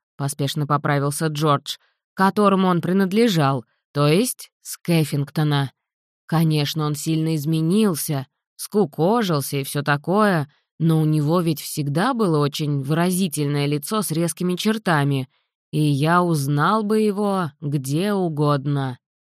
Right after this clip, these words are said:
Фанни переводила взгляд с Джорджа на пламя в камине и обратно.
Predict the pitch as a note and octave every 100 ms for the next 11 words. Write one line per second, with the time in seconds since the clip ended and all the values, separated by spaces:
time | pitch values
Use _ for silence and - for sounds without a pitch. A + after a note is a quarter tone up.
0 | _ _ _ _ _ _ - E3 G3+ G#3+
1 | G#3 F#3 E3+ E3+ F3 F3 G#3+ G#3 E3 C#3+
2 | E3 F#3 F#3+ - - D3 C#3 C3+ F#3 G3+
3 | D#3+ D#3+ D#3 D3 D3+ F#3 A3 A3 G#3 A3
4 | G#3+ G#3+ G#3 G3+ G3 G3+ - G3 F3 C#3+
5 | D3 C3+ D3+ D3